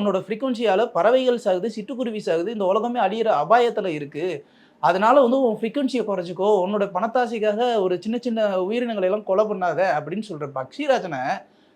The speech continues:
கடைசியில வந்து நீ பேய் மாதிரி காமிச்சு, அவ வந்து ஒரு, எப்படி சொல்றது, வில்லனா காமிச்சு, அவ அடிக்கிறதுக்காக வந்து, அ, எப்படி டூ பாயிண்ட் ஓல இருக்கிற அங்க இருக்கிற சிட்டி கேரக்டர் வந்து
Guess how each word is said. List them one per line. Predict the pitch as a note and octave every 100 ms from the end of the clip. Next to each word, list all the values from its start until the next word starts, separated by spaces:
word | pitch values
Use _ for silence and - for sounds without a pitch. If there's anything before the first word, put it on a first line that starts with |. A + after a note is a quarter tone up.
| _ _ -
கடைசியில | B3+ D#4 D4+ E4+ D#4+
வந்து | B3+ F#3+ D3+ D3 A3 A#3+
நீ | G3+ A3+ G#3+
பேய் | A#3 D4+ C#4+
மாதிரி | C4+ B3+ G#3
காமிச்சு, | F3+ F#3
அவ | A#3+ F#3
வந்து | F3 G#3 A3+
ஒரு, | E3+ D3+ C#3+ C#3
எப்படி | F3+ A3+
சொல்றது, | G#3 D#3 C#3 C3 - - _
வில்லனா | B3 C#4+ D4 C4
காமிச்சு, | G3 F3 D3+ D#3 G#3+ - _ _ _
அவ | - A#3 D4 C#4+
அடிக்கிறதுக்காக | D#4+ E4 D#4+ C#4 C#4 B3
வந்து, | G3+ F3+ A3+ D4+ - - _ _ _ -
அ, | F#3 F#3 F#3+
எப்படி | G#3+ C4+ G3 E3+
டூ | D4+ D4+
பாயிண்ட் | C4+ C4
ஓல | G#3+ G#3+ A3
இருக்கிற | G3 F3+ A#3 A#3
அங்க | D#3+ G#3+ B3+
இருக்கிற | B3+ A#3+ C4
சிட்டி | - B3 D4+
கேரக்டர் | A#3 A3 F#3 F3 E3+
வந்து | E3 F#3+ C#4 F#3+ E3 D3+ C#3+ C3+